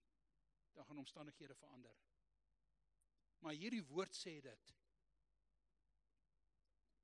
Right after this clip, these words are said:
En jy kan vir my opnoem net wat jy wil, hierdie woord sê presies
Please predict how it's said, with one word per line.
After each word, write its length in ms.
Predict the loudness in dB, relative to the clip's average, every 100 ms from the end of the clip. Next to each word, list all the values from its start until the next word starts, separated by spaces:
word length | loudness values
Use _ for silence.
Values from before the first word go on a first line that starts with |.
| 0
En 120 | 4 6
jy 80 | 6
kan 120 | 2
vir 100 | 2 2
my 40 | 2
opnoem 320 | 6 8 8 8
net 180 | 6
wat 160 | 4 0
jy 100 | 2
wil, 240 | 4 2 0 -10 -18 0
hierdie 340 | 4 4 2 6
woord 280 | 8 8 6
sê 220 | 0 -2 -6
presies 720 | -6 0 2 2 0 -4 -6